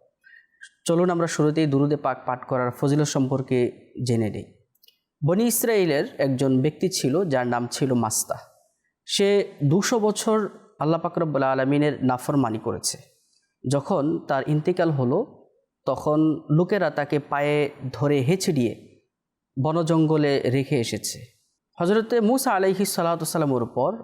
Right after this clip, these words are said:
আল্লাহ পাক রব্বুল আলামিন ওহী করেছেন, "হে মূসা আলাইহিস সালাতু সালাম, আপনি ওই লোকটির, অর্থাৎ বনি ইসরায়েলের যে লোকটি নাফরমানি করেছে দুইশো বছর, মাস্তা,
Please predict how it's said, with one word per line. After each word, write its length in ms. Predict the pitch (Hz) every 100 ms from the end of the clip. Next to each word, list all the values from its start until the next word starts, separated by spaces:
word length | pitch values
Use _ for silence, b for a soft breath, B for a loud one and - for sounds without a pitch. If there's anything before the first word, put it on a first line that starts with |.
| - -
আল্লাহ 260 | 151 190
পাক 220 | 180 147 127
রব্বুল 260 | 113 117
আলামিন 500 | 113 113 113 143 175 -
ওহী 200 | 131 127
করেছেন, 440 | 175 143 123 - 277 - b b b b b -
"হে 60 |
মূসা 320 | 165 214 226 165
আলাইহিস 360 | 151 156 180
সালাতু 340 | - 131 135 131
সালাম, 360 | 135 131 214 - _ _ _ _ _ -
আপনি 720 | 147 - 202 226 233 - - _ _ _ _ 208
ওই 360 | 254 262 180 - - - _
লোকটির, 580 | 170 202 220 - 202 127 - B B B B _
অর্থাৎ 260 | 170 190 190 151
বনি 180 | 160 165
ইসরায়েলের 640 | 165 196 190 190 185 139
যে 120 | 147
লোকটি 260 | 147 147 147
নাফরমানি 540 | 131 - 147 151 175
করেছে 340 | 165 139 -
দুইশো 260 | 131 127 131
বছর, 300 | 123 - 165
মাস্তা, 420 | 127 120 - 120